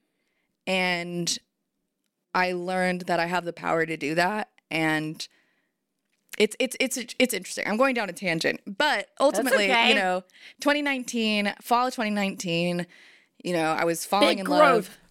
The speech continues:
Speaker 2: Big
Speaker 1: Yeah.
Speaker 2: growth. <laughs>
Speaker 1: It was, it was a exposure, you know?
Speaker 2: Yeah,
Speaker 1: Like,
Speaker 2: no, it's
Speaker 1: exposure is
Speaker 2: good.
Speaker 1: how you sort of bust ignorance, you know?
Speaker 2: Yeah. Again, everybody, this shows you why
Speaker 1: Yeah.
Speaker 2: having diversity on our bookshelves and having diversity on our television set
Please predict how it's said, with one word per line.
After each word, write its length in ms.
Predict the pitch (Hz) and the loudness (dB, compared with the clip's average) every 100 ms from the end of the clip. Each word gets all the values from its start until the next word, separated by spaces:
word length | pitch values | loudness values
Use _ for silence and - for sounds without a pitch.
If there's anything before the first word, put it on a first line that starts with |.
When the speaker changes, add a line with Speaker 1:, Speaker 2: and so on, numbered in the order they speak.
| _ | _
Speaker 2:
Big 100 | 339 | 2
Speaker 1:
Yeah. 260 | 302 453 320 | 4 4 4
Speaker 2:
growth. 460 | 240 208 - 330 - 427 | 4 2 0 -2 2 2
<laughs> 100 | - | 4
Speaker 1:
It 140 | 440 | 4
was, 100 | 285 - - | 6 4 4
it 180 | 523 320 | 4 4
was 120 | 277 | 4
a 160 | 277 233 - 539 - - 453 - - 453 523 - - | -2 -4 -8 -6 -4 0 0 2 0 2 2 0 0
exposure, 720 | 262 - - 294 311 240 185 | -2 -2 -2 -2 0 0 0
you 120 | 190 | 0
know? 380 | 208 202 254 294 | 0 0 2 4
Speaker 2:
Yeah, 200 | 277 370 - | 4 4 4
Speaker 1:
Like, 100 | - | 4
Speaker 2:
no, 80 | 320 415 | 6 6
it's 280 | 262 262 302 | 6 2 0
Speaker 1:
exposure 140 | 302 - | 2 4
is 280 | - 302 208 | 4 4 2
Speaker 2:
good. 80 | 185 | 0
Speaker 1:
how 220 | 240 240 | 2 0
you 320 | 247 254 254 | 0 0 -2
sort 260 | - 254 240 | -2 0 0
of 240 | 233 - _ | 0 -6 _
bust 440 | 190 190 202 - - | -4 0 0 -2 -2
ignorance, 680 | 180 - 175 90 - - - | -2 0 0 0 0 -4 -4
you 100 | - | -4
know? 240 | 160 143 208 | 0 0 2
Speaker 2:
Yeah. 80 | 285 - - | 2 2 -2
Again, 260 | 240 262 202 | 0 2 2
everybody, 380 | 180 160 156 | -2 -4 -6
this 160 | 147 156 | -8 -8
shows 300 | - 254 196 | -6 -6 -6
you 80 | 156 | -2
why 560 | 175 226 180 175 175 _ _ _ _ | 2 2 2 -2 -6 _ _ _ _
Speaker 1:
Yeah. 120 | 175 214 | -2 2
Speaker 2:
having 160 | 254 269 | 4 4
diversity 560 | 277 254 285 294 277 | 4 4 0 0 2
on 120 | 262 | 2
our 100 | 269 | 2
bookshelves 540 | 262 277 220 185 180 - | 2 2 4 4 2 -2
and 120 | 147 | -16
having 280 | - 156 226 | -10 -4 0
diversity 520 | 262 262 285 302 294 | 2 2 0 0 0
on 140 | 294 285 | 2 2
our 120 | 277 | 2
television 460 | 285 277 233 185 | 2 2 0 -2
set 280 | 185 175 175 | -2 -2 -2